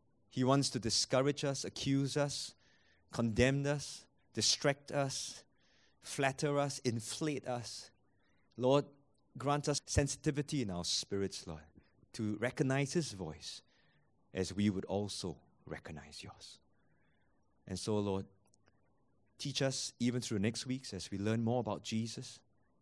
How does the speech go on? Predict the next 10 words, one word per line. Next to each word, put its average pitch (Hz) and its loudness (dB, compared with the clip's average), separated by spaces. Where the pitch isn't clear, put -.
and 95 -4
how 107 0
to 110 -2
overcome, 104 -4
Lord, 78 -8
in 175 8
him 151 4
and 87 -2
through 95 -10
him 80 -8